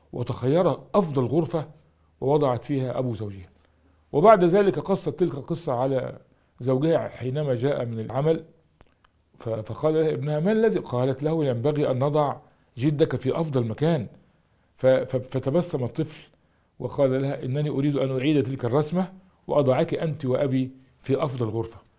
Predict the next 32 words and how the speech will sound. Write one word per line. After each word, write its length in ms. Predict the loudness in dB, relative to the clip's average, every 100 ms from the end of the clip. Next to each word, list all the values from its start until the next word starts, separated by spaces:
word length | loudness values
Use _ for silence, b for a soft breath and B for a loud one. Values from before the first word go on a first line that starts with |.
| _ _
هذه 240 | 4 4
قصة 320 | 2 0 0 2
جميلة 200 | 2 2
الحقيقة، 260 | 0 -4
نستفيد 400 | -4 -6 -6 -4
منها 180 | -4 -4
حاجات 300 | -4 -6 -6
مهمة 240 | -6 -6
جدا. 240 | -10 -14 -20 _ b b b b b _
إن 120 | -2 -2
الإنسان 520 | -4 -8 -4 -4 -4
فعلا 420 | -6 -6 -6 -8 -10 _ _ _ _ -2
سيحصد 460 | 2 2 0 -6
في 120 | -6
الدنيا 380 | -4 -2 0 0
ما 140 | -2 -4
زرعه. 380 | -4 -4 -8 -8 -4
ربنا 280 | 0 0
عز 200 | 0 0
وجل 200 | 0 0
الذي 360 | 0 -2 -2 -2
يقول: 320 | -4 -4 -4 -6 b b b -2
"وأن 240 | 0 2
ليس 260 | 2 0 -2
للإنسان 600 | -6 -6 -8 -4 -4 -4 -4
إلا 300 | -2 0 0
ما 180 | 0 -2
سعى، 320 | -2 -2 -4 -12 _ _ _ 4
وأن 320 | 6 6 4
سعيه 540 | 4 4 6 4 2 -2
سوف 340 | -2 6 6 8
يرى، 440 | 8 8 6 2